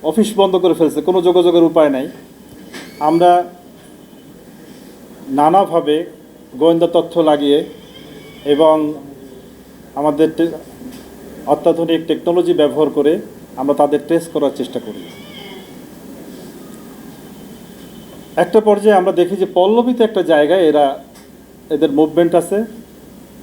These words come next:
এবং মজার ব্যাপার হচ্ছে যখন আমরা তাদেরকে পল্লবীতে ট্রেস করি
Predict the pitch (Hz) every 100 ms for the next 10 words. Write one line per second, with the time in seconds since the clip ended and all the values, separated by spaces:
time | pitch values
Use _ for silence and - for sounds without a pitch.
0 | - - - - 180 190 208 202 - -
1 | - - - - - - - - - 147
2 | 156 180 233 240 240 233 226 190 180 208
3 | - - - - 135 180 208 208 208 196
4 | 180 180 180 175 196 208 220 214 208 202
5 | 180 147 156